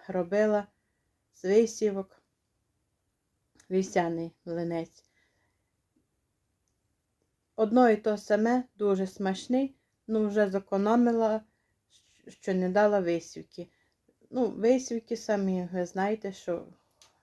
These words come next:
що це є все рівно углевод. І най буде, який він є, ну він є углевод. А це то саме, тільки тут менше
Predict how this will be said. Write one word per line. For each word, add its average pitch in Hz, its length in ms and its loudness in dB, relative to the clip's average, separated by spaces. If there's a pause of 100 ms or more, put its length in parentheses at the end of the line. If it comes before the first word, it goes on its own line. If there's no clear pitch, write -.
(280)
що 185 120 -12
це 202 240 -4
є 190 240 0 (440)
все - 240 0
рівно 214 380 4
углевод. 180 580 -2 (1040)
І - 100 -16
най 190 220 -4
буде, 190 300 0
який 185 320 -2
він 165 440 -8
є, 262 220 -2
ну 220 220 -2
він 220 220 0
є 190 240 -4
углевод. 175 600 -4 (1300)
А 196 140 -6
це 247 300 0 (140)
то 226 180 4
саме, 240 520 2 (220)
тільки 202 480 -8 (460)
тут 202 160 -4 (220)
менше 196 540 -4